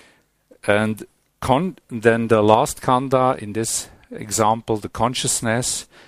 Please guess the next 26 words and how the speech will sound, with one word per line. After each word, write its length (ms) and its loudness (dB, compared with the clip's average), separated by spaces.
you 60 -16
would 100 -6
have 200 -2
the 200 -14
taste 480 -2
of 120 -4
the 80 -2
food, 640 -2
the 180 -4
tongue, 560 2
and 140 -4
the 80 -4
coming 380 -2
into 220 -4
contact 720 -6
would 160 -16
be 140 -6
the, 280 -2
the 300 -4
tasting 720 -4
consciousness. 880 -6
Uh, 360 0
you'd 180 -6
have 180 0
the 80 -6
smell 760 2